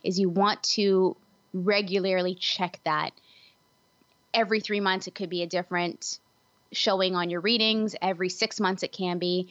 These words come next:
So as soon as you start some kind of protocol, whether it's adding in supplements or changing your diet, you wanna keep up on it,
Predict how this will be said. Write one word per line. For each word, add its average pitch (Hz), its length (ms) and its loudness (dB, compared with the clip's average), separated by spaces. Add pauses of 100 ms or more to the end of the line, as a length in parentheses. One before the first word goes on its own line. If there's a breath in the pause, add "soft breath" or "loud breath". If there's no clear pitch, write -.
(140 loud breath)
So - 140 2
as 190 100 2
soon 240 280 4
as 226 120 2
you 208 40 0
start 196 280 2
some 208 140 -2
kind 170 180 0
of - 100 -12
protocol, 247 500 0
whether 170 200 2
it's 165 120 -4
adding 170 280 0
in 165 60 -4
supplements 226 580 0
or 165 40 -4
changing 170 460 -2
your 165 120 -4
diet, 202 440 4 (360 loud breath)
you 202 180 2
wanna 180 260 4
keep 170 260 -2
up 170 200 2
on 170 180 2
it, 170 200 0